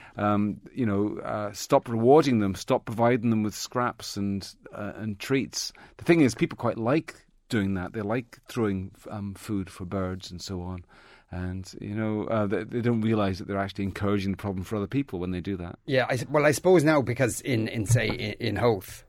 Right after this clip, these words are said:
Speaker 2: where, you know, because of the fishing and all the rest of it,
Speaker 1: Mm.
Speaker 2: is a natural, uh, is a huge kind of population of seagulls who were
Speaker 1: That's
Speaker 2: just
Speaker 1: for
Speaker 2: there,
Speaker 1: sure. That's for
Speaker 2: uh, uh,
Speaker 1: sure.
Speaker 2: just eating away. But <clears throat> do they have to start squawking at four o'clock in the morning
Speaker 1: <laughs>
Speaker 2: and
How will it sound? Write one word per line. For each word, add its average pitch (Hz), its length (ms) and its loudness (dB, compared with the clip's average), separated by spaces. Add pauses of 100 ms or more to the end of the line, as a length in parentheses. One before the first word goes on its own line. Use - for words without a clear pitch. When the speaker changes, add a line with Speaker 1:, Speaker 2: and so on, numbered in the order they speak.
Speaker 2:
where, 101 340 2 (360)
you 135 100 -6
know, 92 120 -4
because 113 320 0
of 98 40 -10
the 110 80 -2
fishing 131 380 4
and 101 80 2
all 98 80 0
the 107 100 4
rest 131 180 6
of 147 80 6
it, 110 100 4
Speaker 1:
Mm. 107 40 2
Speaker 2:
is 98 100 0
a 113 40 0
natural, 104 640 0
uh, 98 260 0 (140)
is 98 180 -6
a 98 60 -2
huge 131 580 4
kind 101 140 -2
of - 60 -6
population 95 500 -2
of 90 80 -8
seagulls 104 420 -2
who 104 80 -4
were 101 80 -2
Speaker 1:
That's 90 80 -6
Speaker 2:
just 92 180 -4
Speaker 1:
for 104 60 0
Speaker 2:
there, 85 400 0
Speaker 1:
sure. 110 100 -8
That's 98 160 2
for - 60 -2
Speaker 2:
uh, 98 60 2
uh, 92 60 2
Speaker 1:
sure. 113 100 -2
Speaker 2:
just 101 240 -6
eating 117 240 -2
away. 101 280 2 (220)
But 208 240 6
<clears throat> - 60 2 (1200)
do 156 120 10
they 151 160 12
have 160 260 6
to - 100 4
start 170 380 6
squawking 165 680 10
at 139 120 8 (340)
four 147 260 10
o'clock 147 260 6
in 143 80 4
the 139 80 6
morning 147 460 10 (180)
Speaker 1:
<laughs> - 60 -20
Speaker 2:
and - 160 -6